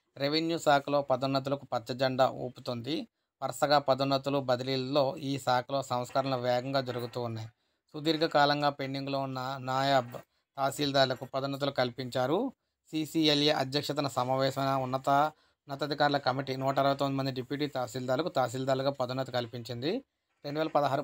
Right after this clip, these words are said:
పదిహేడు పానల్ ఇయర్కు సంబంధించిన నాయబ్ తహసీల్దార్లకు తహసీల్దార్లుగా పదోన్నతులు రావటం వల్ల పట్ల రెవెన్యూ వర్గాల్లో ఆనందం వ్యక్తమవుతుందన్నమాట. ఈ సందర్భంగా ట్రెసా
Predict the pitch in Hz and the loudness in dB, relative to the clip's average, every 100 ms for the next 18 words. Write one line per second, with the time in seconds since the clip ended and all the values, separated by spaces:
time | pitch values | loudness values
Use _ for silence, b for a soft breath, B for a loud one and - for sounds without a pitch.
0 | 139 135 127 135 - _ _ _ _ - | -2 -4 -6 -6 -10 _ _ _ _ -8
1 | 135 151 135 - _ - 139 143 143 139 | -4 -2 -2 -6 _ -10 -4 -4 -4 -2
2 | 123 123 131 139 135 127 131 131 139 147 | -2 0 -2 -4 -4 -4 -2 0 2 2
3 | 139 131 123 139 135 131 160 143 135 131 | 4 4 4 0 2 2 2 2 2 2
4 | 135 139 139 139 139 123 131 131 123 120 | 2 2 2 2 0 0 -2 -2 -2 -2
5 | 123 131 139 151 165 - _ _ _ 135 | -2 -2 2 4 2 -2 _ _ _ -14
6 | 135 156 143 139 139 143 131 131 135 135 | 0 2 2 -2 -2 0 2 4 4 4
7 | 131 127 135 139 123 - 127 127 131 123 | 2 -2 -2 -2 -2 -4 -8 -6 -6 -6
8 | 120 113 151 247 - _ _ - 170 151 | -4 2 4 4 0 _ _ -8 0 2
9 | 147 147 147 147 143 131 131 - | 4 2 2 6 4 4 4 6